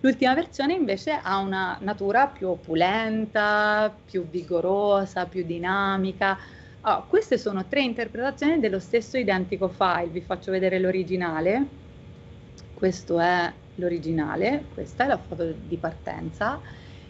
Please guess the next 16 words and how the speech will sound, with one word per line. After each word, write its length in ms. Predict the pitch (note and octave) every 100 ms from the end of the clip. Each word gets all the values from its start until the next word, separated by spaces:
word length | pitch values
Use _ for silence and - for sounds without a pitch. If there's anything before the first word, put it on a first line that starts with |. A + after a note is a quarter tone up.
| -
Eh, 960 | G#3 G3 F#3 F3+ F#2 G2 G2 - - -
questo 240 | D#4+ D4+
esempio 340 | E4+ D#4+ G#3+ F#3
lo 60 |
faccio 320 | F3+ G#3 G#3
vedere 320 | B3+ C4+ F4 G4
semplicemente 720 | - G3+ G3 A3 C#4 B3+ F#3
per 120 | G3
capire 360 | A#3+ A#3 G#3+ F#3+
in 360 | - A3 A3+
quanti 360 | D#4 E4 E4+ B3
modi 260 | A3+ F#3
diversi 580 | G3 B3 A3 C4+ - D#4+
è 220 | D#4+ -
possibile 580 | G3+ B3+ B3+ - G3+ C4
raccontare 1040 | A3+ F3 - A3 A3+ A3 E3+ F3 A3+ C#4